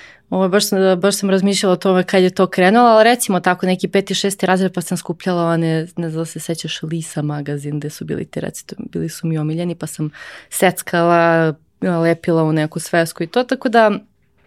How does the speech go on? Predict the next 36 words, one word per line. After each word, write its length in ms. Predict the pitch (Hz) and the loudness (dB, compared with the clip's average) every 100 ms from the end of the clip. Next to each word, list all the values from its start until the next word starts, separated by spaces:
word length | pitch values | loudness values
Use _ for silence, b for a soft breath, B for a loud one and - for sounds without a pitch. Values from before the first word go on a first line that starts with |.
| _ - - | _ -16 -2
još 260 | 208 220 - | 2 2 0
od 140 | - | -6
tad 360 | - 208 226 - B B B B B | 0 2 2 -4 B B B B B
mi 120 | 214 | 4
je 120 | 202 | 4
kuvanje 380 | 202 247 226 208 | 4 4 4 2
baš 280 | 196 214 190 | 4 2 4
bila 500 | 214 196 185 180 - - | 2 4 4 2 -2 -6
velika 500 | 170 190 185 180 175 | 2 4 4 0 -2
ljubav 460 | 160 151 180 233 233 - _ _ - | -2 -2 -2 -2 -4 -20 _ _ -8
i, 600 | 196 190 190 185 180 175 - | -4 0 2 2 2 0 -4
uh, 140 | 180 175 170 170 175 165 165 151 - | -6 -2 0 2 2 2 0 -4 -4
ono, 320 | 160 151 143 | 0 0 0
nastavila 460 | 160 175 - 220 | 0 0 2 2
sam 200 | 190 - | 2 -2
da 80 | 175 | -4
kuvam, 300 | 170 208 196 | -2 0 2
aj, 200 | 190 196 | 2 2
možda 240 | 190 196 190 | 2 -2 -2
ne 140 | 185 | -2
baš 260 | 185 185 - | 0 -2 -2
u 80 | 170 | -4
srednjoj 280 | - 185 | -4 -4
školi, 220 | 175 - 226 | -4 0 2
ali 160 | 202 | 2
na 80 | 190 | 0
faksu 340 | 190 196 - | -2 -2 -4
kad 160 | 170 170 | -6 -6
sam, 240 | 175 160 - | -4 -6 -6
kad 180 | 180 | -10
sam 360 | - 175 170 160 B B B B B | -6 -6 -4 -6 B B B B B
došla 300 | 185 185 - | 0 0 0
u 60 | 175 | 0
Beograd 460 | 175 170 180 170 | 2 2 2 -2
iz 140 | 151 - | -4 -8
Kraljeva 800 | - 170 190 208 190 185 175 | -2 0 0 0 0 2 2